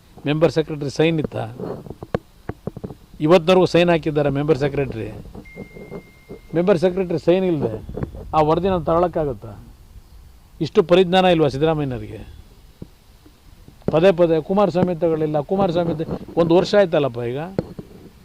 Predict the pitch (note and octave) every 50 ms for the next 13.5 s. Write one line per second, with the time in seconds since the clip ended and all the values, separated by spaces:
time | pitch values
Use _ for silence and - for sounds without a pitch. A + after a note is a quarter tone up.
0 | - - - - - - - - - - - - - - - F3 G3 G3+ D#3 D#3
1 | E3 E3 E3 - F#3+ E3+ F3+ G3 F3+ - F3 E3+ D#3+ F3+ F3 E3 D#3+ F3 F3 F3
2 | F3+ F3 E3 E3 F3 F3 D#3+ E3+ E3+ - - F3 E3 D#3+ D3+ D#3+ E3 F3+ F#3 F#3+
3 | - - - - _ _ - - - - - - _ _ - - - - - -
4 | - - C#3+ E3+ F3+ D#3+ D3+ D3+ E3 D#3 - F3+ F3 F3+ F3 D#3+ D#3 D#3 D3+ -
5 | - D#3 D3+ C#3 C#3+ D#3 E3 F3 F3+ F3 - - - - - - - - - -
6 | - - - F3+ F#3+ F#3 F3+ D#3+ E3 F3 F3 E3+ F3+ F#3 F3+ F#3 F#3 F#3 F3+ F3
7 | F3 F#3+ F#3 F3+ F3 E3+ D#3 D3+ E3+ E3+ F3 F#3+ G3 F#3+ E3 F3+ F3 E3+ E3+ E3
8 | E3+ F3 F3 E3+ E3+ E3+ - F3+ E3 D#3 C#3+ C3+ C#3 B2 A2 - - - _ _
9 | _ - - - - - D3 D3+ D#3 E3 G3+ G3+ G3 F#3 F#3+ F#3+ F#3+ G3 F#3+ F#3
10 | F3+ E3+ E3 E3 E3 E3+ E3+ E3+ D#3+ E3 E3 D#3+ D3 B2+ A#2+ A#2+ B2+ - - -
11 | - - - - _ - C3 C#3+ D#3 E3+ F3+ F3+ F3+ D#3+ F3 E3 D3+ E3+ D#3+ D3+
12 | D#3+ D#3+ E3 E3+ D#3 C#3+ C#3+ D3+ D#3+ E3+ E3+ E3 E3 E3+ E3 E3+ E3+ E3+ D#3+ D3
13 | C#3+ D3+ E3 F3 E3+ E3 E3 E3 D3+ C#3